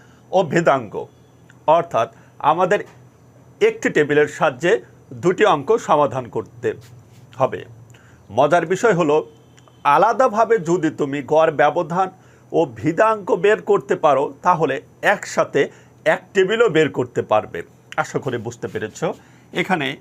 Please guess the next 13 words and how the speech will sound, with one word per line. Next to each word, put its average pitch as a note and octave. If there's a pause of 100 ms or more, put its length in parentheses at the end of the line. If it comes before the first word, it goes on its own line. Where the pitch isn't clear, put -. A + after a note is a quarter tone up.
(100)
একটি, E3+
দুটি, E3+
তিনটি, E3+
চারটি, F3
পাঁচটি, E3
ছয়টি, D3
সাতটি, - (1080)
সাতটি -
কলাম D#3+ (800)
ও E3+ (220)
দুটি E3+
সারি C3+
রয়েছে। A#2